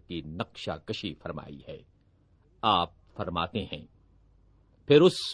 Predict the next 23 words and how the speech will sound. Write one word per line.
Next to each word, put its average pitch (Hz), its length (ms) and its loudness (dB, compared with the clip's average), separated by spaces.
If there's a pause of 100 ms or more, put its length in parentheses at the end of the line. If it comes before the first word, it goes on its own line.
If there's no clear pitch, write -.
پاک 151 340 6
پروردگار 127 720 4
نے 117 180 2
اپنے 113 300 0
آسمانوں 110 680 2
اور 98 120 0
اپنی 98 280 -4
ملکوت 92 560 -6
کے 95 140 -2
عرش - 300 -4 (120)
بلند 98 260 -4
کو 85 180 -2
آباد 85 440 0
کرنے 98 340 -6
کے 85 120 -10
لیے 90 300 -4 (480)
اپنی 147 380 0
مخلوق 113 640 2
کی 123 120 -4 (120)
عجیب 117 320 -4 (140)
ترین 160 300 0 (100)
قسم 95 380 -4 (220)
ملائکہ 95 520 0